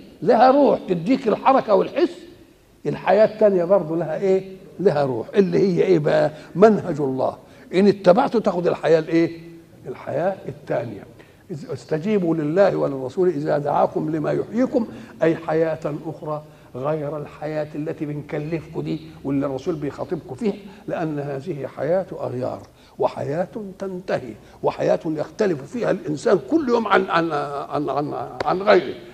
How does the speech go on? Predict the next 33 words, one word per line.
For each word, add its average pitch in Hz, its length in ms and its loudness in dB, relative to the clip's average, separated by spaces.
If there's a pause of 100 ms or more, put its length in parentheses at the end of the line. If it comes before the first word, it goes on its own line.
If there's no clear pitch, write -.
(160)
لكن 185 280 -2
الحياة 156 300 -2
التانية 190 360 -4
ما 156 120 -8
فيهاش 160 340 -6
إيه؟ 185 180 -4 (420)
لا 170 160 2
مقطوعة 202 500 -4
ولا 170 220 -4
ممنوعة 175 460 -6
ولا، 139 160 -10 (220)
وخلود 180 600 -2
دائم. 143 280 0 (540)
طيب، 117 200 -4
كويس 180 260 -2
قوي. 104 120 -6 (380)
ويسمي 196 560 6
بقى 170 300 2 (540)
ال-، 143 100 2 (100)
اللي 139 220 0
بيسميه، 143 580 0
اللي 160 140 2
بيجيب 156 260 2
لنا 208 100 8
الحياة 190 280 6
المادية 185 400 6
بيسميها 180 440 4
الروح، 165 340 2
"ونفخت 143 400 0
فيه 208 280 -2
إيه؟ - 380 0 (600)
من 170 200 0
روحي"، 190 340 4